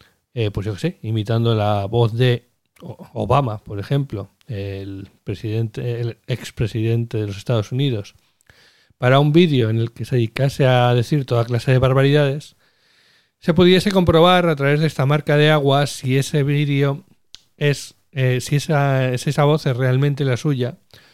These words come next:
o ha sido generada a través de uno de estos mecanismos. Esta capa, eh, de seguridad, obviamente, tendría, mm, co-, protecciones, tiene una forma de evitar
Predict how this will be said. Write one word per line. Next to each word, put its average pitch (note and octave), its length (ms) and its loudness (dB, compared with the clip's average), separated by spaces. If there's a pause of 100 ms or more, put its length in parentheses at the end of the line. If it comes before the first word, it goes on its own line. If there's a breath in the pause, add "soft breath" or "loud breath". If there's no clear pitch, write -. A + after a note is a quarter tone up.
(320 soft breath)
o E3+ 320 4
ha C#3 160 2
sido C3 260 0
generada A#2 580 0
a A#2 80 -6
través A2 280 0
de A#2 60 -2
uno A2 160 -2
de G#2 60 -2
estos G2+ 260 -8
mecanismos. G2 680 -10 (1160)
Esta E3 320 0
capa, C#3 500 0 (260)
eh, A2+ 300 -2
de A2+ 80 -4
seguridad, C#3+ 680 0
obviamente, C3 640 0
tendría, A#2 880 0 (720)
mm, A2+ 720 -14 (460 soft breath)
co-, - 280 -8 (120)
protecciones, C#3 760 0
tiene C3+ 280 2
una C3 200 0
forma C3+ 420 0
de A#2 340 0
evitar C3+ 580 0